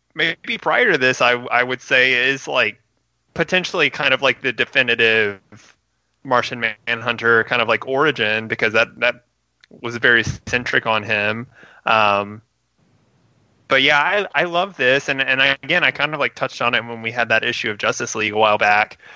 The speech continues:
um, with him and Lex, on how I feel like, th-, and I, I don't feel like I really articulated it well there, but I think after reading this, what I was trying to get across is the idea that this series really gets to the heart of the character and kind of focuses on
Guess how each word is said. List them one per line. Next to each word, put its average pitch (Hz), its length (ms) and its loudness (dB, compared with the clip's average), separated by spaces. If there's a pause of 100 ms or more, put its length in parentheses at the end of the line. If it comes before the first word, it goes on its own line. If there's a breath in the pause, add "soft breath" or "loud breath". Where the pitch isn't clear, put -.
(140)
um, 107 300 2
with 98 120 -6
him 120 180 -4
and 104 120 -8
Lex, - 880 -2 (100)
on 107 240 -2
how 110 600 0 (1040 loud breath)
I 135 60 0
feel 165 120 2
like, 156 140 2
th-, 120 240 -8
and 131 100 2
I, 127 120 4
I 135 100 4
don't 170 160 0
feel 180 100 -2
like 147 160 0
I 135 40 4
really 127 260 0
articulated 123 600 -2
it 127 80 -6
well 117 300 0 (220)
there, 120 320 4
but 120 100 2
I 110 60 4
think 117 240 -6
after 117 280 -4
reading 113 320 -6
this, 113 460 0 (120)
what 127 160 2
I 120 60 4
was 117 100 -4
trying 139 240 2
to 117 100 -2 (280)
get 123 120 0
across 147 520 2
is 113 240 -8
the 120 200 -4
idea 113 300 0
that 107 240 -4 (760 soft breath)
this 151 200 2
series 120 1120 -2
really 131 240 2
gets 113 300 -2
to 107 120 -2
the 101 100 0
heart 117 360 2
of 113 160 -2
the 113 80 -6
character 160 600 2
and 113 220 0
kind 113 200 0
of 107 60 -2
focuses 113 440 -2
on 110 260 -4